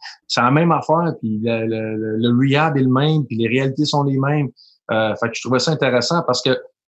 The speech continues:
on pense souvent qu'une commotion, c'est un coup à la tête. C'est pas ça pantoute, là. Puis moi, j'ai, j'avais, j'ai, j'ai des clips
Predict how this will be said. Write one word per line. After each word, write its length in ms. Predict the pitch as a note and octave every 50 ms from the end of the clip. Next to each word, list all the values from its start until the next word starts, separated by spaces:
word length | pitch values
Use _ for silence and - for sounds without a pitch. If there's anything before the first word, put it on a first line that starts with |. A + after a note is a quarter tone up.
| _ _ _
on 140 | A2+ A#2 A#2+
pense 280 | A#2 D#3 D#3+ E3 D#3 -
souvent 280 | - - C3 D#3 F3
qu'une 180 | E3 D#3 C#3 A#2+
commotion, 440 | - C#3 C3 B2+ B2 A#2+ - D3+ D3
c'est 120 | - C3+
un 60 | B2+
coup 140 | A#2+ - B2
à 80 | A2+ G#2+
la 60 | G#2
tête. 240 | - B2+ C3 B2 -
C'est 80 | -
pas 60 | - B2+
ça 120 | - B2+
pantoute, 360 | - B2+ A#2+ A2+ - D3+ D3+ -
là. 100 | A#2+ A#2+ A#2
Puis 120 | - - A#2+
moi, 120 | C#3+ D3+
j'ai, 300 | B2+ C3 B2 A#2 A2+ A2
j'avais, 380 | G#2 A2+ A2 A#2 B2 B2 A#2+ A2+
j'ai, 200 | G#2+ A2+ A2+ G#2+
j'ai 160 | G#2 A#2 A2+
des 160 | A2+ A2+ A2+
clips 240 | - - D3+ E3